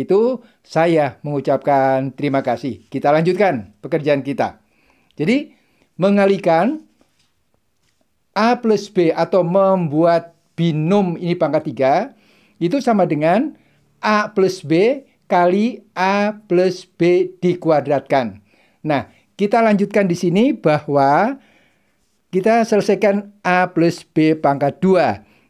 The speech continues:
Ini akan menjadi A plus B kali. Nah, ini A plus B pangkat duanya adalah A kuadrat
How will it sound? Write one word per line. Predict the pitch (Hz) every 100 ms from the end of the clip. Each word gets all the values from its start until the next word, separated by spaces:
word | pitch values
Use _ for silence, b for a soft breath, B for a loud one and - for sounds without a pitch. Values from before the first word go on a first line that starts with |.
| _
Ini | 160 156 147
akan | 135 139 127
menjadi | 120 123 117 190 226 269 277 - b b b b b _ _ _
A | - 180 165 151 139 - _ -
plus | 151 151 139 - _ _ 143 113 - _ -
B | 170 180 202 233 277 277 b b b -
kali. | 180 190 185 143 117
Nah, | 139 139
ini | 190 277 277 B B -
A | 196 202
plus | 208 202 202 131
B | 180 180 175 170 165 175
pangkat | 165 160 165
duanya | 151 147 170 185
adalah | 143 135 135 185 233 b b b b b _
A | - 196 185 - -
kuadrat | 170 156 143 135 135 147 208 226